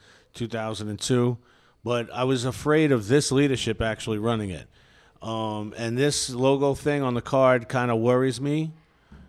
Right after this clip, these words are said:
You know, it's one of the things, one of the reasons why I never left the high option.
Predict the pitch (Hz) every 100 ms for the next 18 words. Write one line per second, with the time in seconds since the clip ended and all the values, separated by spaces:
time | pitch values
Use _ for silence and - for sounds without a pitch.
0 | - 117 113 117 120 127 147 147 139 156
1 | 147 135 110 127 139 131 127 135 131 131
2 | 120 117 120 127 123 120 123 - 120 123
3 | 123 120 123 - 143 139